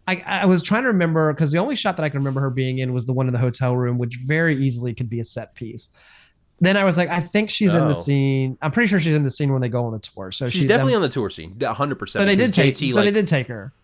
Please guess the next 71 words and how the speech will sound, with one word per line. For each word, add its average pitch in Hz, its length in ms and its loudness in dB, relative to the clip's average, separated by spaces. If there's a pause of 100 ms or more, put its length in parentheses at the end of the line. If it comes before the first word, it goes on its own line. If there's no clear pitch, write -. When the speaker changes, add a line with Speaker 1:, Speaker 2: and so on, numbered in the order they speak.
(160)
Speaker 2:
Well, 143 240 2
I 139 60 2
mean, 135 140 -2
that 139 80 4
Speaker 1:
But, 302 80 4
Speaker 2:
could 330 80 4
Speaker 1:
like, - 80 -12
Speaker 2:
be 95 100 -4
anywhere 92 260 -4
as 87 120 -8
well, 101 240 -4
right? 90 260 -8 (640)
Speaker 1:
I 190 40 2
guess 220 200 2
technically 151 420 2
it 113 100 -4
could 131 200 -2
be. 117 260 -6 (140)
I 139 80 0
guess 147 180 0
you're 143 80 2
right. 123 240 0
It 117 80 -8
could 147 100 2
be 131 80 2
just, 123 140 0
Speaker 2:
We, 262 140 4
Speaker 1:
like, 214 100 0
Speaker 2:
we 277 80 6
need 285 180 4
some 254 100 2
Speaker 1:
backlot. 233 40 6
Speaker 2:
more 220 120 8
Karen 165 280 4
on 127 140 2
the 101 40 -2
beach 90 320 -10
is 90 120 -14
what 87 80 -8
we 76 80 -18
need. 65 260 -20 (140)
That, 123 120 -14
Speaker 1:
Well, 370 120 4
Speaker 2:
that, - 160 0
that's 233 100 6
Speaker 1:
here's 403 140 4
Speaker 2:
what - 20 -8
we - 60 -4
Speaker 1:
two. 269 100 4
Speaker 2:
need. - 100 -4
Speaker 1:
So 294 120 2
here's, 294 220 0 (220)
here's 277 240 2
a 226 40 -2
couple 139 220 0
things. 104 180 -10
First 359 200 -2
of 262 60 -4
all, 175 300 -2 (240)
why 208 280 2
not 415 280 -6
do 220 180 2
the 202 100 2
rich 147 360 -2
guy 143 180 2
with 127 220 -4
Karen? 92 400 -12 (260)
You 151 80 2
know, 160 260 2
doesn't 254 420 -2
that 226 340 -2